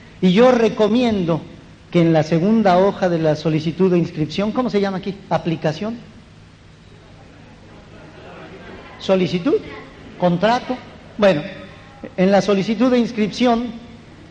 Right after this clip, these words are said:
en la hoja que se le va a quedar a tu nuevo asociado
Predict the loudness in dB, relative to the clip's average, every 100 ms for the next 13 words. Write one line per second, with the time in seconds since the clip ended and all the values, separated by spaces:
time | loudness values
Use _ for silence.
0 | -20 -20 -20 -20 -4 2 4 4 4 2
1 | -4 -4 -4 0 2 2 2 2 2 0
2 | -4 -2 0 2 2 2 0 0 -2 0
3 | 2 2